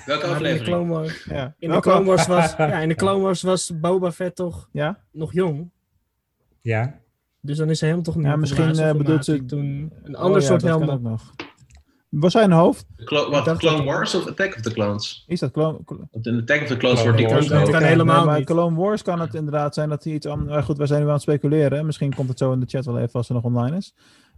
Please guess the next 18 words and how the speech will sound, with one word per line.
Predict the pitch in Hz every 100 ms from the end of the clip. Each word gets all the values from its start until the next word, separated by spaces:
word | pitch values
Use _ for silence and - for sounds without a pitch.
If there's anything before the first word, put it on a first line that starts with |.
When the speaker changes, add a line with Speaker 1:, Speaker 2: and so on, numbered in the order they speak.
| -
Speaker 3:
Ehm, | 139 127 127 127 127 131 -
in | 143
de | 135
Clone | 139 147 143
Wars, | 139 160 160 -
eh, | 135 131
was | 135
zijn | 156 147
hoofd | 156
natuurlijk | - 156 143
nog | 143
te | 147
klein | 160 156
voor | 139
die | 139
helm. | 135 120 104 _ _ _ _
Simpel | _ - - 139 123
gezegd. | 120 117 -